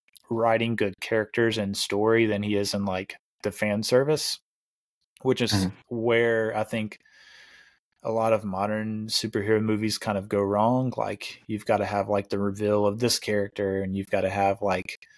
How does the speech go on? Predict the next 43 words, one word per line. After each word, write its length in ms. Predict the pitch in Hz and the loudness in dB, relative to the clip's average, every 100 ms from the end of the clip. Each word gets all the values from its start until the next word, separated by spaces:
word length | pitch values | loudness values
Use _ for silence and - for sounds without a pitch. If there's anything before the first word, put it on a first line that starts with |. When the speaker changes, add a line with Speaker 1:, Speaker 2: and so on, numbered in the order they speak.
| _ _ _ - | _ _ _ -8
Speaker 1:
um, 580 | 104 98 95 101 107 107 _ _ _ _ _ _ | -4 -2 -2 -6 -10 -18 _ _ _ _ _ _
you 140 | 151 117 | 2 4
know, 240 | 98 101 | 4 0
the 560 | 104 104 101 98 104 - _ - | 4 4 6 4 0 -4 _ 0
post-credit 540 | 120 - - 107 107 | 0 2 0 0 0
scene 440 | - 113 113 117 110 | -2 0 0 2 4
where 280 | 107 107 - - | 4 2 -4 -6
you're, 280 | 110 110 - | -2 -2 -4
you 140 | 113 107 | -6 -4
show 300 | - 113 110 | 0 2 4
this 200 | 131 - | 2 2
character 420 | - 104 - 101 | 0 -2 -2 -4
might 280 | 101 104 107 | -4 -4 -4
be 120 | 101 | -4
in 100 | 98 | -2
the 60 | 101 | 0
next 280 | 104 - | 0 -2
movie. 480 | 107 98 95 92 98 - _ _ 123 | -2 -2 -2 -6 -10 -16 _ _ 2
Speaker 2:
Mm-hmm. 140 | 104 | 4
Speaker 1:
And 160 | 110 104 | 2 2
Nolan's, 400 | 123 131 120 - | 2 2 0 -2
like, 320 | 98 95 - _ _ _ _ - _ _ _ - | -2 -4 -10 _ _ _ _ -20 _ _ _ -4
totally 400 | 131 127 117 110 | 2 4 4 4
doesn't 320 | 104 107 110 | 2 2 -2
care 280 | 107 104 104 | -2 2 4
about, 320 | 101 98 - - 107 - | 2 0 -4 -6 -4 -4
<laughs> 280 | - 104 - | -8 -8 -2
like, 200 | 107 101 | -2 0
any 180 | 104 98 | -2 0
of 80 | |
that 160 | 95 - | 0 0
stuff. 240 | - 98 | -2 -2
Speaker 2:
Yeah, 120 | 110 107 | 2 2
Speaker 1:
He's 100 | 95 | 4
Speaker 2:
as 40 | |
Speaker 1:
just 100 | 107 | 4
Speaker 2:
long 120 | 120 | 4
as 60 | 98 | 4
Speaker 1:
like 40 | |
Speaker 2:
the 40 | - | 2
story's 380 | 101 101 92 | 2 2 2
good. 280 | - 95 92 - _ _ - - | 0 -2 -2 -10 _ _ -20 -14
Speaker 1:
Right. 360 | 107 101 95 | -4 -2 -2